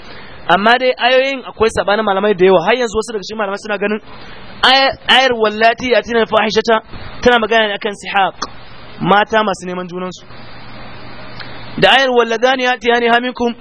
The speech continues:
tana magana ne akan liwat, maza masu neman junansu. To su ma za mu duba insha Allah gobe, sai ka tuna mana, sai mu ɗan yi bayani a gurguje, mu faɗi dalilinsu da kuma shin ra'ayi ne mai kyau ko kuma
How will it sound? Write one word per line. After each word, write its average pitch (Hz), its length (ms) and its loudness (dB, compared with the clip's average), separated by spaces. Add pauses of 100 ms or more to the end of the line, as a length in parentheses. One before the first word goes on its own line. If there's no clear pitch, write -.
(440)
tana 247 160 4
magana 226 280 2
ne 220 120 2
akan 226 220 -2 (420)
liwat, 185 420 4 (380)
maza 208 240 2
masu 196 240 0
neman 208 280 2 (680)
junansu. 208 440 2 (1200)
To 151 120 2 (120)
su 185 160 0
ma 208 140 4
za 220 120 2
mu 208 60 -2
duba 185 180 -2
insha 185 200 -2
Allah 202 180 4
gobe, 175 160 -2
sai 208 100 -6
ka 190 80 -4
tuna 190 220 0
mana, 196 180 2 (720)
sai 196 220 2
mu 190 80 0
ɗan 180 160 0
yi 185 60 0
bayani 170 500 2
a 143 80 -6
gurguje, 143 420 0
mu 180 80 -2
faɗi 190 440 -4 (220)
dalilinsu 160 420 2
da 127 80 -6
kuma 180 260 -2 (1300)
shin 208 260 4
ra'ayi 196 320 2
ne 190 100 0
mai 160 140 -4
kyau 202 220 0
ko 185 120 -2
kuma 190 300 0